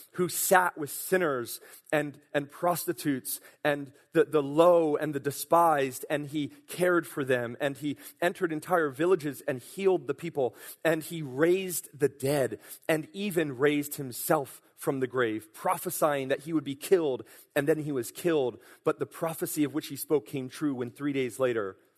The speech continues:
he rose, conquering the grave, and then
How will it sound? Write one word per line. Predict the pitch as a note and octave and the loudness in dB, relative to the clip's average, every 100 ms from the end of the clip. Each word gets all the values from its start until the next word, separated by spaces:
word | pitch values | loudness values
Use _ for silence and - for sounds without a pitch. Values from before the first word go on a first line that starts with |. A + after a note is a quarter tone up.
| _ _ | _ _
he | - A2+ | -16 -8
rose, | G2+ F#2 D#2+ - - _ _ _ _ _ _ _ _ | -4 -4 -6 -20 -20 _ _ _ _ _ _ _ _
conquering | - D3 D3 A#2+ A2 G2+ | -4 -4 -2 -4 -6 -6
the | |
grave, | A2+ A2 E2+ - _ - - - | -2 -2 -4 -14 _ -20 -20 -2
and | F#3 F#3+ | 0 0
then | G3 | -2